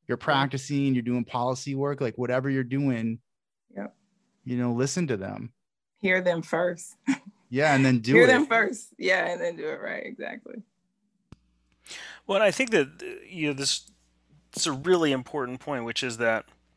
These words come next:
Speaker 3: um, you know, the, the, the structure that we, the structures that we live in, um, have different ways of saying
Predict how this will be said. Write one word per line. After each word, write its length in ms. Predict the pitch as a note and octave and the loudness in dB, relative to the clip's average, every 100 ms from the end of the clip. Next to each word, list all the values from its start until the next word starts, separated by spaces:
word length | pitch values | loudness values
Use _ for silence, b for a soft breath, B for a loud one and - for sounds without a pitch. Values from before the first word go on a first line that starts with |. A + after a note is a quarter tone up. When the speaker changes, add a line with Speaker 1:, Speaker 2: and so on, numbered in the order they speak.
| _ b b b b b b - - - | _ b b b b b b -20 -14 -10
Speaker 3:
um, 440 | A#2 A2 G#2 G#2+ _ _ _ _ _ _ _ - | -10 -10 -14 -20 _ _ _ _ _ _ _ -8
you 100 | C#3+ | -6
know, 100 | A#2+ | -4
the, 240 | A#2+ A#2+ | -6 -8
the, 300 | C3+ B2 A2+ C#3 | -10 -8 -8 -10
the 140 | A#2+ | -4
structure 720 | - - G3+ - - A2 G#2+ - _ _ _ B2+ | -4 0 0 0 -2 -2 -4 -12 _ _ _ -8
that 160 | C3 | -8
we, 840 | B2+ B2+ A#2+ A#2 A#2 A2 - - G2 _ - - _ C3+ | -4 -2 -2 -2 -4 -8 -14 -20 -20 _ -20 -20 _ -8
the 120 | C3+ | -4
structures 800 | - C3+ - - D#3+ C3 A2+ A2 | -2 -4 -2 0 0 0 -2 -6
that 160 | B2+ | -6
we 120 | C3 B2 | -6 -4
live 300 | B2+ C#3+ B2+ | 2 2 2
in, 360 | A2+ A2 A2+ B B B B B _ - - | -2 -4 -8 B B B B B _ -14 -6
um, 160 | C3 | -4
have 220 | A#2 C3+ B2 | 0 0 2
different 340 | F3 D#3 C#3 | 0 0 2
ways 380 | C3+ D3+ D3 B2+ | 4 6 4 0
of 600 | - B2+ A#2 A#2 A2+ - B B B | 0 0 2 0 -4 -14 B B B
saying 420 | - C#3+ B2+ A#2 | -2 2 2 -2